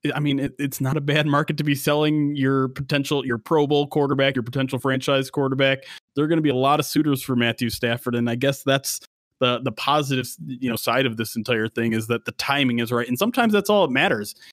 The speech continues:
is you find the right timing to trade a person. All it takes is one guy, one very hungry guy, whether it's a guy like Jerry Jones that'll spend two first <laughs> round picks on, on Roy Williams or,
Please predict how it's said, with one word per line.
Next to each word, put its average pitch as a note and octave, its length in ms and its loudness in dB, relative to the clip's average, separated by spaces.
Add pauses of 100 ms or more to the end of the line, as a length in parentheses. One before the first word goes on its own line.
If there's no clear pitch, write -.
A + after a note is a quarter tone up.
(140)
is B2+ 140 0
you E3 80 4
find A3+ 280 2
the E3+ 60 4
right D#3+ 260 4
timing E3+ 560 0
to E3+ 80 -2
trade E3 280 0
a F3 40 0
person. G#3 500 0 (460)
All D#3 140 2
it E3+ 60 -2
takes F3 200 0
is D3+ 80 -2
one D3+ 180 2
guy, A#2+ 320 2 (140)
one C#3+ 320 0
very D#3 340 2
hungry D3 320 0
guy, C3+ 140 2
whether B2 260 2
it's C3 120 -2
a B2+ 40 0
guy B2+ 140 2
like C#3+ 160 2
Jerry C#3+ 280 2
Jones C#3+ 280 2
that'll C3+ 180 2
spend C#3+ 460 0 (300)
two D#3+ 140 -2
first E3 260 0
<laughs> - 20 -2
round D#3+ 280 0
picks F3 280 0
on, C3+ 180 2
on C#3+ 300 0
Roy D3 200 2
Williams F#3+ 460 2
or, B2+ 180 2